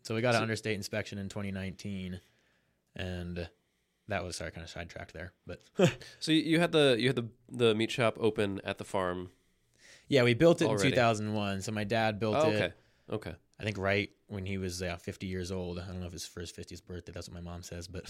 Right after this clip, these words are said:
Speaker 1: <laughs>
Speaker 2: Could be.
Speaker 1: Um,
Speaker 2: Makes a good story.
Speaker 1: yeah. Uh, so we built it in two thousand one, and it was just for,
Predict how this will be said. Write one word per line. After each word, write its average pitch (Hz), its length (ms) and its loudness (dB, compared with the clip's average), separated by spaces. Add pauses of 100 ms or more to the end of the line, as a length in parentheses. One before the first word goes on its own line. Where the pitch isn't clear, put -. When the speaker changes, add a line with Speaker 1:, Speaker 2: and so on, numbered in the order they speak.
(520)
Speaker 1:
<laughs> - 440 -20
Speaker 2:
Could 123 140 0
be. 101 160 0 (200)
Speaker 1:
Um, 92 720 -2
Speaker 2:
Makes 120 160 2
a - 20 -4
good 110 120 2
story. 113 280 2
Speaker 1:
yeah. 123 220 2 (580)
Uh, 107 320 6
so 127 100 0
we 120 80 2
built 139 220 4
it 143 60 2
in 120 100 -4
two 127 140 -2
thousand 117 340 0
one, 113 480 -2 (240)
and 107 100 -6
it 98 120 -6
was 101 160 -6
just 120 320 -4
for, 104 560 -4